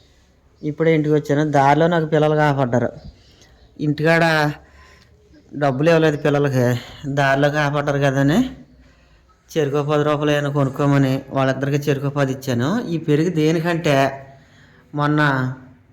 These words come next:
తోడు అంటాం కదా పిల్లలకి, అయితే అది సరిగ్గా తోడుకుంటలేదు. ఆ తోడంటికి ఈ చుట్టుపక్కల పెరిగి కొద్దిగా అడిగితే ఎవరి దగ్గర లేక ఇవ్వలేదు.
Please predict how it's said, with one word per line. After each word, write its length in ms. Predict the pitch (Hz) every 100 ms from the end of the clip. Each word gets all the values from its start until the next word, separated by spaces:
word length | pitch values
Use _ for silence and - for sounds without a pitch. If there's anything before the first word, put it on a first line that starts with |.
| _ _ _ _ _ _ _ _ _ - - - - - - - - _ _ _ _ _ _ _ _ -
తోడు 220 | 170 196
అంటాం 280 | 202 196 185
కదా 160 | 165
పిల్లలకి, 540 | 165 165 160 160 147 160 277 359 - - - _ - - - - - - -
అయితే 220 | - 165 196
అది 220 | 180 170 143 127 131
సరిగ్గా 400 | - 156 160 190
తోడుకుంటలేదు. 880 | 190 180 180 185 196 185 165 127 117 - - - _ _ _ -
ఆ 80 | 147
తోడంటికి 680 | - 160 170 202 214 202 214
ఈ 200 | 208 190
చుట్టుపక్కల 540 | 190 185 202 196 185 175 170 - 131 170
పెరిగి 280 | 165 170
కొద్దిగా 340 | 185 185 160 156
అడిగితే 320 | 156 156 160 151 143
ఎవరి 200 | 139 143
దగ్గర 260 | 147 151 156
లేక 320 | 151 143 143
ఇవ్వలేదు. 480 | 151 139 135 135 120